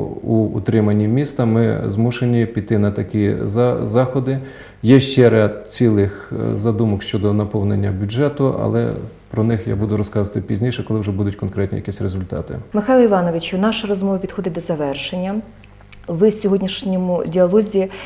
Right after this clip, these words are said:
Speaker 2: е, назвали і с-, розповіли шепетівчанам про те, що існує одна ф-, із форм спілкування із шепетівчанами, це особистий прийом міського голови. У вас є можливість познайомити шепетівчан, коли і яким чином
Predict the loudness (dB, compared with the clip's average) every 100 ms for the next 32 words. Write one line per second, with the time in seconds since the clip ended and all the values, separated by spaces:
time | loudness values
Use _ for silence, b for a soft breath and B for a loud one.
0 | B B 0 2 4 2 2 4 4 4
1 | 2 -2 -2 -4 -4 -8 -14 -4 -4 -4
2 | -2 0 2 0 -2 -4 -2 0 0 0
3 | -2 2 2 2 -4 -4 -4 -2 0 0
4 | 0 -2 -4 -16 -12 -12 -12 -4 2 4
5 | 2 -8 -6 -8 -4 -2 0 0 -4 -6
6 | -8 -12 -8 -8 -2 0 2 2 -2 B
7 | B B -20 -2 2 2 2 -4 -4 -2
8 | -4 -2 -6 -4 -6 -2 -2 0 -2 -4
9 | -8 -8 -6 -2 -2 -2 -2 -2 -4 -6
10 | -12 B B B 2 2 4 2 2 0
11 | 0 -4 -6 -2 0 0 -2 -6 -8 -6
12 | -8 -4 -4 -2 -2 0 2 2 -2 -4
13 | -2 -2 -2 -4 -4 0 2 2